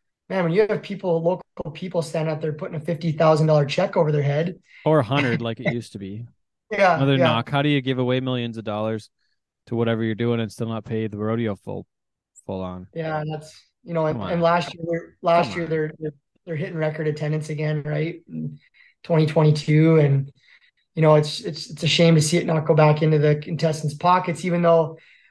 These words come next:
Speaker 1: um, I don't know how much of it will stay in Canada. I hope, though, I hope the, the few that are there go there and kick some, kick some butt and keep that money in, in Canada. But,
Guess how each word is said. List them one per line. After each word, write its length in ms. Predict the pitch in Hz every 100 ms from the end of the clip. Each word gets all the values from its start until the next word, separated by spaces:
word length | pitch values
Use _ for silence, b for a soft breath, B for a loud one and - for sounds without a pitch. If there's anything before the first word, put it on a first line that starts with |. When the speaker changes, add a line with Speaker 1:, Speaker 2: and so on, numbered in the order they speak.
| -
Speaker 1:
um, 480 | 151 147 143 139 -
I 80 | 175
don't 120 | 165
know 40 |
how 120 | 160 160
much 240 | 160 156
of 60 | 185
it 100 | 180
will 100 | 156
stay 240 | - 165
in 140 | 175
Canada. 400 | 165 185 180 196
I 40 | 165
hope, 220 | 175 175
though, 300 | 180 170 170 B B B
I 60 |
hope 220 | 180 202
the, 320 | 196 175 170 - -
the 100 | 160
few 280 | - 180 180
that 140 | 175
are 100 | 165
there 440 | 156 165 202 208 - _ _
go 140 | - 170
there 140 | 170
and 120 | 156
kick 200 | - 170
some, 360 | - 160 151 139 -
kick 200 | 180 -
some 140 | 165
butt 300 | 156 170 -
and 300 | 175 151 151 _ _
keep 200 | - 180
that 180 | 175 156
money 260 | 156 160 160
in, 80 |
in 300 | 160 160 156
Canada. 420 | 151 151 156 233 254
But, 340 | 160 151 151